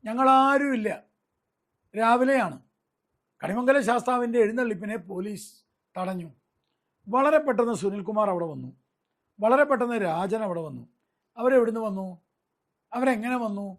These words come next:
ഒറ്റ വഴിക്ക് ചിന്തിച്ചാൽ രാജൻ മന്ത്രിയാണ്,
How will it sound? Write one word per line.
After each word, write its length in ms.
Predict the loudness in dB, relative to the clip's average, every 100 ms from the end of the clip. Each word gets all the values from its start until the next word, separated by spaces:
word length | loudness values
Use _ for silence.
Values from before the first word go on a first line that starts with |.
| _ _ _ _ _ _ _ -16 -16
ഒറ്റ 160 | -6 -4
വഴിക്ക് 220 | -2 -2 -4
ചിന്തിച്ചാൽ 420 | -4 -2 -2 -2 -4 _ _ -10 -4
രാജൻ 260 | -2 -2 -4
മന്ത്രിയാണ്, 480 | -2 0 0 -2